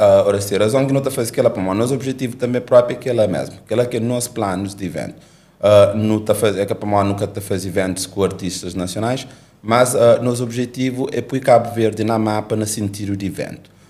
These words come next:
Ou seja, trazer para palcos de Cabo Verde artistas que nunca pisam ali, ah, artistas que sempre o povo tá criou hoje, mas por motivo outro que tem possibilidade de hoje, para maior e nunca se pisa ali. Então, no,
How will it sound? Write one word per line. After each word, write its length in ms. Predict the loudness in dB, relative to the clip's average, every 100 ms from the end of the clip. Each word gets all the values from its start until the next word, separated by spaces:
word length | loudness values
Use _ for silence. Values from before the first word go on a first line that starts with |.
| _
Ou 140 | -4 -2
seja, 360 | 0 0 -2
trazer 540 | -8 0 4 4 2 0
para 160 | 2
palcos 400 | 6 6 4 -2
de 80 | -4
Cabo 300 | 2 4 2
Verde 360 | -2 -2 0 -2
artistas 460 | -4 -8 -8 -10
que 100 | -4
nunca 300 | -2 -2 -2
pisam 380 | -6 -6 -4 -2
ali, 260 | -2 -4 -8 -20 _ 4
ah, 260 | 4 6
artistas 380 | 4 2 -2 -2
que 60 | 0
sempre 300 | 0 0 -2
o 20 |
povo 440 | 0 2 2 0
tá 140 | -2 -4
criou 340 | -2 0 2
hoje, 300 | 4 4 2
mas 300 | 0 0 0
por 120 | -2
motivo 440 | -2 -2 -4 -4 -2
outro 160 | -2
que 80 | -2
tem 180 | -4 -4
possibilidade 720 | -4 -8 -4 2 4 4 0
de 120 | -2
hoje, 360 | 0 0 0 -2
para 120 | -2
maior 300 | 0 2 2
e 60 | 0
nunca 260 | -2 -4
se 80 | -8
pisa 280 | -8 -10 -8
ali. 180 | -10 -14 -20 -18 -8
Então, 460 | 0 4 4 2 0
no, 300 | 0 0 -4